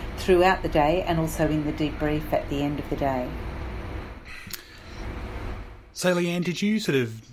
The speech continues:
Speaker 2: n-, notice from the groups of people that were, were taking part, did you notice particular, um, topics emerged from particular groups? I guess what I'm asking you is, um, did you notice there were different sort of questions being asked by, say, educators who are working directly with children to,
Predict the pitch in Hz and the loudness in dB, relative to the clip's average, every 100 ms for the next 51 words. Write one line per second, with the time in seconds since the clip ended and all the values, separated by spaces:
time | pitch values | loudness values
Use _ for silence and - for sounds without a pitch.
0 | 113 131 127 123 123 139 127 120 120 120 | -10 -4 0 0 -2 -6 0 2 2 0
1 | - 120 113 110 123 139 - 120 - 117 | -2 -2 0 -2 -2 -2 0 -2 0 0
2 | 117 107 110 107 110 107 101 98 - _ | 0 -2 -2 -2 0 0 0 -4 -10 _
3 | - 113 - 110 117 107 113 107 110 110 | -4 0 0 0 -2 -2 0 0 -2 -2
4 | 123 117 113 113 110 - 117 120 120 110 | 2 4 4 0 -2 -6 -8 -4 -2 0
5 | 104 104 101 - - - 101 101 98 98 | 0 0 -4 -10 -20 -4 2 2 2 -2
6 | 98 101 - - - - 127 117 113 113 | -6 -8 -14 -10 -2 0 0 2 0 0
7 | - 104 - 117 104 101 113 143 123 139 | -2 -4 -6 -6 -6 -2 -2 0 0 2
8 | 107 104 101 - 101 98 98 101 101 - | 2 2 -2 -4 -6 -4 -2 -2 -2 -12
9 | - - 104 110 107 104 110 - 101 98 | -18 -10 -2 0 2 0 0 -2 -2 -2
10 | 110 117 101 - 98 90 110 - 110 95 | -4 -4 -4 -6 -10 -4 -2 -2 -4 -4
11 | 101 98 98 95 - 98 104 95 107 107 | -4 -2 -4 -4 -6 -4 -2 -2 -2 -4
12 | 101 98 92 98 98 98 101 95 101 92 | -6 -6 -6 -4 -4 -4 -4 -4 -4 -6
13 | 95 90 - 101 98 95 92 - 98 98 | -8 -8 -6 -6 -4 -6 -6 -4 -4 -4